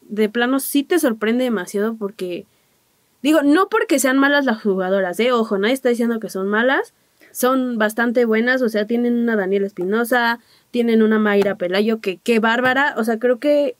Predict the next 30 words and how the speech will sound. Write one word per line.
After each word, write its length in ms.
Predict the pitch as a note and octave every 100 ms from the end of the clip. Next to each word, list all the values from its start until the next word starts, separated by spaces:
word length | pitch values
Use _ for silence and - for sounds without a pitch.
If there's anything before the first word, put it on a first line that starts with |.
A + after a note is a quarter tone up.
| -
eh, 800 | G#3+ G3+ G3+ G3 F#3+ F#3+ F#3+ -
Mayra 380 | A3 A3+ B3 B3+
Pelayo 480 | A3+ G3+ A#3+ B3 - -
se 200 | - A3
ha 80 | G#3+
visto 460 | A#3 A3 B3+ B3+ - _ _ -
demasiado 580 | A#3 A#3+ A3+ B3+ A#3+ C4
el 80 |
crecimiento 580 | C#4 A#3+ A3 G#3 G#3+ A#3+
desde 280 | B3 G3+ F#3
que, 600 | F3+ F#3 F3+ F3 F3 F3 - - _ _ -
digo, 220 | G#3 F3+
tuvo 480 | - A#3+ C4 A#3+ A3+
una 200 | A3 A3
oportunidad 540 | A3 G3+ G#3 G#3 G#3+
ahí 140 | G#3
en 140 | G#3+ A3+
América, 500 | B3+ B3 A3+ A#3+ D#4 _ _ _ _
que 200 | - G3+
digamos 520 | G3+ G3 G#3+ A3+ A3 -
oportunidad, 1160 | - G#3+ G#3 G#3+ G3+ G#3 A3 G#3+ G#3 G3+ G#3+ A3
porque 260 | A3 G#3
pues 200 | E3+ E3+
la 100 | F3+
neta 300 | F#3+ G3+ G#3+
no 260 | G3+ G3+ G3
le 320 | F#3+ F#3+ F#3
dieron 400 | F#3+ G3+ G3 G3+
chance 320 | G#3 G#3+ G#3
de, 340 | F3+ F3+ F3